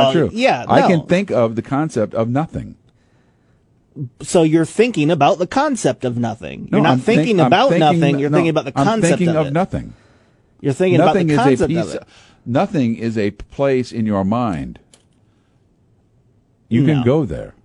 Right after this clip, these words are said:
Speaker 2: No, you can't.
Speaker 1: It's hard.
Speaker 2: Yeah.
Speaker 1: But you can go there.
Speaker 2: Mm.
Speaker 1: I'm going there right now.
Speaker 2: Are you?
Speaker 1: I feel like
Speaker 2: I
Speaker 1: it.
Speaker 2: feel like
Speaker 1: I
Speaker 2: it.
Speaker 1: don't even know what's going on here.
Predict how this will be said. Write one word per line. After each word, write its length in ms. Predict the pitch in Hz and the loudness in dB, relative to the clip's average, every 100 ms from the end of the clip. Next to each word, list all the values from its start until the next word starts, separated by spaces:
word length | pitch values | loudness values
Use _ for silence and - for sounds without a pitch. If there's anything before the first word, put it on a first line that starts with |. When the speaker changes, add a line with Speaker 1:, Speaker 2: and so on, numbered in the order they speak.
| - | -12
Speaker 2:
No, 280 | 117 67 50 | -10 -10 -16
you 120 | - | -16
can't. 260 | - 50 _ _ | -16 -18 _ _
Speaker 1:
It's 100 | - | -12
hard. 460 | - 127 202 95 143 _ | -2 0 2 -2 -6 _
Speaker 2:
Yeah. 340 | 175 175 - - _ _ _ _ - | -2 -2 -4 -18 _ _ _ _ -14
Speaker 1:
But 140 | 104 | -6
you 80 | 143 | -4
can 140 | 147 | -2
go 160 | 98 127 | 0 0
there. 260 | 110 104 143 _ _ - | -2 -4 -8 _ _ -8
Speaker 2:
Mm. 320 | 190 190 170 _ _ _ _ | -6 -4 -6 _ _ _ _
Speaker 1:
I'm 140 | - 165 | -6 -2
going 220 | 120 127 | 0 0
there 140 | 131 | 0
right 200 | 131 131 | 0 0
now. 300 | 131 160 165 - | 0 -2 -4 -4
Speaker 2:
Are 140 | 143 | -2
you? 200 | 208 311 294 | 0 -2 -6
Speaker 1:
I 80 | |
feel 220 | 90 123 190 | -4 -2 0
like 180 | 98 | 0
Speaker 2:
I 100 | - | 2
Speaker 1:
it. 100 | - | 0
Speaker 2:
feel 180 | - 269 | 0 0
like 220 | 143 120 | 0 0
Speaker 1:
I 40 | 95 | 0
Speaker 2:
it. 40 | |
Speaker 1:
don't 140 | 139 127 | 2 2
even 140 | 117 | 0
know 100 | 120 | 0
what's 160 | 120 - | -2 -2
going 220 | 127 127 | -2 0
on 200 | 151 156 | -2 -4
here. 180 | 80 | -6